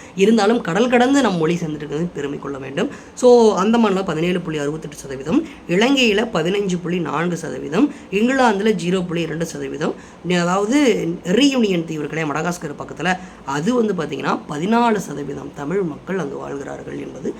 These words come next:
பெருமைக்குரிய ஒரு விஷயம். இதுல தமிழ்நாட்டுல எவ்வளோ, இந்தியா அளவுல மக்கள், மக்கள் தொகையை கொண்டு பேசணும் அப்படின்னு பாத்தீங்கன்னா அது சற்று குறைவு தான். நம்ம நூத்தி நாற்பது கோடியில நம்ம வெறும் ஒரு ஏழு கோடி மக்கள் தான் இருக்கோம்.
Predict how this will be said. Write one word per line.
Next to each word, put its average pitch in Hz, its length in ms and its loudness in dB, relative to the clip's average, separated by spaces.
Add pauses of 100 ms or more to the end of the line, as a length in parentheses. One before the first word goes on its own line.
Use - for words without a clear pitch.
(300)
பெருமைக்குரிய 190 640 2
ஒரு 135 140 -4
விஷயம். 147 360 -6 (280)
இதுல 143 300 -6
தமிழ்நாட்டுல 262 720 4
எவ்வளோ, 190 420 2
இந்தியா 247 340 2
அளவுல 233 400 4
மக்கள், 196 260 -2
மக்கள் 180 300 -4
தொகையை 156 280 -8
கொண்டு 156 240 -6
பேசணும் 147 280 -8
அப்படின்னு 139 240 -10
பாத்தீங்கன்னா 139 400 -10 (440)
அது 135 560 -2
சற்று 147 540 -8
குறைவு 131 280 -12
தான். 131 180 -12
நம்ம 131 160 -12
நூத்தி 202 260 -2
நாற்பது 160 320 -2
கோடியில 135 380 -4 (380)
நம்ம 220 400 2 (200)
வெறும் 190 380 2 (180)
ஒரு 143 200 -4
ஏழு 170 260 0
கோடி 147 160 -4
மக்கள் 135 320 -8
தான் 143 100 -6
இருக்கோம். 143 320 -4